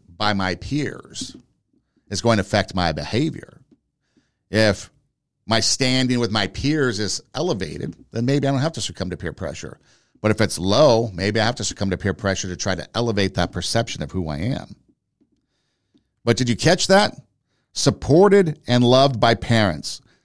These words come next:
Kids that maintain a relationship with their parents are gonna be less inclined to go along with peer pressure.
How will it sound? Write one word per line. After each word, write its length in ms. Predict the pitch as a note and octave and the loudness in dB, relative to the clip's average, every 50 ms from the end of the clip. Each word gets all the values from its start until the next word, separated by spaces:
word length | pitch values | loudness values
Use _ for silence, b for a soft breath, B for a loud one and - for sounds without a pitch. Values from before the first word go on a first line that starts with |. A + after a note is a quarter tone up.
| _ _ _ _ _ _ _ _ _ _ _ _ _ _ _ _ _ _ _ _ _ | _ _ _ _ _ _ _ _ _ _ _ _ _ _ _ _ _ _ _ _ _
Kids 300 | - - C#3 D#3 D#3+ C3 | 2 4 4 4 4 4
that 140 | C#3+ B2+ G2+ | 2 2 4
maintain 520 | G2+ G#2+ A#2+ C#3 C#3+ C3+ - - C3+ C#3 C#3 | 4 4 6 6 4 4 4 2 4 4 4
a 60 | B2+ | 4
relationship 640 | A2+ G#2 F#2+ G2+ A2+ B2 - A#2 G#2 - A#2+ G2 - | 4 2 4 4 2 2 2 0 0 0 0 0 -2
with 100 | A2 - | -2 -2
their 80 | G#2+ | -2
parents 480 | E2+ - - A2 G#2 G2+ G#2+ A2 G#2 - | -4 -2 0 0 2 2 2 0 0 -2
are 40 | G2 | -2
gonna 160 | G#2+ G#2 F#2+ | 0 0 2
be 160 | F#2+ F#2+ F#2 | 2 2 0
less 600 | F2+ F#2+ G2+ A#2+ B2 G#2 G#2+ - - - - - _ _ _ _ _ _ _ _ | 0 2 2 4 4 2 2 -2 -4 -4 -6 -8 _ _ _ _ _ _ _ _
inclined 640 | - A#2 G2+ F2+ - B2+ A#2+ G#2+ G2+ F#2 F#2 F#2 F2 | -4 -4 -4 -2 0 0 2 2 2 0 0 -2 -4
to 60 | - | -6
go 120 | F2+ G#2 G2 | -4 -2 0
along 260 | G2 F#2+ F#2+ F#2+ F#2+ | 0 0 0 0 -2
with 100 | F2+ - | -4 -6
peer 180 | - G#2+ G#2 F2+ | -6 -6 -6 -6
pressure. 480 | - G2 C#2+ - - - - - - | -6 -8 -8 -8 -10 -14 -16 -18 -20